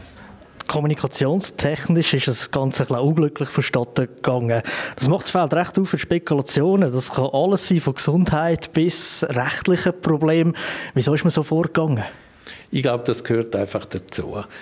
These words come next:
Speaker 2: Ich glaube, wenn man miteinander eine Lösung findet, dann tut man über die Stillschweigen vereinbaren. Das haben wir gemacht und die erhalten wir uns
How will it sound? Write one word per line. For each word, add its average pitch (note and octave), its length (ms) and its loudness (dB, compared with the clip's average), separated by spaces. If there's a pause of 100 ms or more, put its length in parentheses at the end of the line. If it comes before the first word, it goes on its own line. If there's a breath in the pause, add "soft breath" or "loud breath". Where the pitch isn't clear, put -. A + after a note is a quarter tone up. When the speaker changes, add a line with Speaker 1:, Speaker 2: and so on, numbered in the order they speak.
(120)
Speaker 2:
Ich A2 80 -6
glaube, G2+ 320 -2
wenn G#2+ 140 2
man G#2+ 260 0
miteinander G#2+ 520 0
eine A2 100 2
Lösung D3+ 340 0
findet, C#3 540 -2
dann G#2+ 180 -2
tut A2 200 0
man G2+ 380 0
über G2+ 180 0
die G2 200 2
Stillschweigen D3+ 640 0
vereinbaren. B2+ 520 0
Das F#2+ 160 -2
haben F#2 80 -2
wir F#2 80 -8
gemacht A2 440 -2
und G2 120 -2
die G2+ 60 2
erhalten G#2 500 -2
wir G#2 60 2
uns G2+ 140 -4